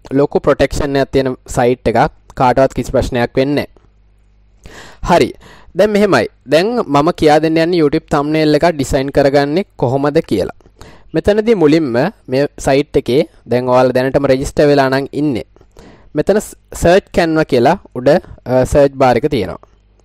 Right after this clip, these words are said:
මෙතන ටයිප් කරන්න YouTube තම්බ්නෙල් කියලා. YouTube තම්බ්නෙල් කියලා. ටයිප් කරනකොට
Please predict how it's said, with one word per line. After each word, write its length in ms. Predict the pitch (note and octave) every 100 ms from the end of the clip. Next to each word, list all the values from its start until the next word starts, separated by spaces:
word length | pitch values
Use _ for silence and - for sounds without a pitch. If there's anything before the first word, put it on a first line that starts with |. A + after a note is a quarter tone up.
| _ -
මෙතන 220 | D3 G#3+
ටයිප් 360 | G#3+ E3 F#3+ -
කරන්න 360 | A3 E3+ A2 G#2 F3+ _ _ _ _ _ _ _ -
YouTube 540 | C#3+ F#3 - D#3+ F3+ _ -
තම්බ්නෙල් 440 | B2 B2 A2 C3+
කියලා. 340 | - F#2 - _ _ _ _ _ _ _ _ _ _ _ _ -
YouTube 500 | A#2 A#2 A2+ A#2 D3 _ _ - - - - - - _ _ _ _ _ _ - - _
තම්බ්නෙල් 480 | G#2+ G#2 G2 G2+ G#2
කියලා. 340 | - - - - _ - _ -
ටයිප් 220 | D#3+ G3+
කරනකොට 460 | - A#3 A3 -